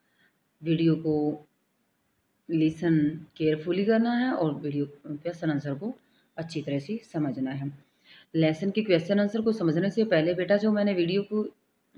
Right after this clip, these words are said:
send कर रखी है lesson की, उसको भी ध्यान से सुनना है,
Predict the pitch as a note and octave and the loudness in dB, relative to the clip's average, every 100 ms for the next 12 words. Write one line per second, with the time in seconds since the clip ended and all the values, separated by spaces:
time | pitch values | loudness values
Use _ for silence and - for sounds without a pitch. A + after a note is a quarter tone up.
0 | E3 E3 D#3+ E3+ G#3 A3 A3 A3+ F#3+ D#3+ | -8 0 0 2 2 2 2 4 6 4
1 | D#3+ F#3+ F#3 F#3 A3+ - _ _ _ _ | 2 -2 -4 -4 -6 -8 _ _ _ _
2 | _ _ _ _ _ A3+ A3 - D4+ C#4 | _ _ _ _ _ -8 -6 0 6 10
3 | G#3 E3 D#3 - D3+ C#3+ C#3+ D3+ | 10 8 2 -2 0 0 0 -8